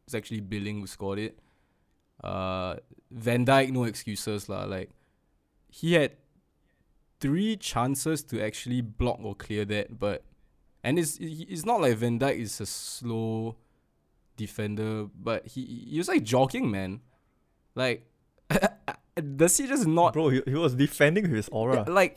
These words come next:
Speaker 1: I, I don't
Speaker 2: <laughs>
Speaker 1: understand. It, does he, like, I love Van Dijk, but even I have to, like, call him out. Like, does he not understand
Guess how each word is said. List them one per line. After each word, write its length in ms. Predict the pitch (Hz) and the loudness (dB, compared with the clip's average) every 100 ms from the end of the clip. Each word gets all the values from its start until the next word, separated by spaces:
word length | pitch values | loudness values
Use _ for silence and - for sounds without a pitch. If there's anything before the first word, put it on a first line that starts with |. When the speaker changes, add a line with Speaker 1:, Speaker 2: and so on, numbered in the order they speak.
| 180 | 10
Speaker 1:
I, 120 | 160 | 12
I 60 | - | 10
don't 140 | - | 8
Speaker 2:
<laughs> 0 | |
Speaker 1:
understand. 580 | 180 160 123 214 175 139 | 6 6 6 4 4 2
It, 220 | 175 175 | -4 -6
does 260 | 151 185 - | 0 0 0
he, 320 | 269 254 254 254 _ _ _ _ _ _ _ _ _ _ _ _ - | -4 -6 -8 -12 _ _ _ _ _ _ _ _ _ _ _ _ -4
like, 180 | 175 | 2
I 40 | 190 | 4
love 240 | 196 226 | 6 4
Van 240 | 143 143 131 | 4 2 4
Dijk, 240 | 151 131 | 2 2
but 160 | 123 131 | 0 0
even 180 | 143 170 | 0 0
I 120 | 160 | 0
have 140 | 143 | -2
to, 80 | - | -4
like, 320 | 107 104 98 - _ | -4 -4 -6 -10 _
call 240 | - 120 120 | -6 -2 0
him 160 | 123 | 0
out. 140 | 120 104 | -2 -2
Like, 200 | 101 - _ _ _ _ _ - 113 | -6 -8 _ _ _ _ _ -20 -12
does 300 | 113 131 139 - - | -4 -2 -2 -4 -6
he 400 | 220 220 214 208 _ _ _ _ - | -6 -6 -6 -8 _ _ _ _ -4
not 540 | 120 131 151 160 - - | 0 2 2 0 -4 -8
understand 1120 | 123 117 113 - - - 123 123 123 123 123 | -6 -4 -4 -6 -6 0 2 2 0 -2 -6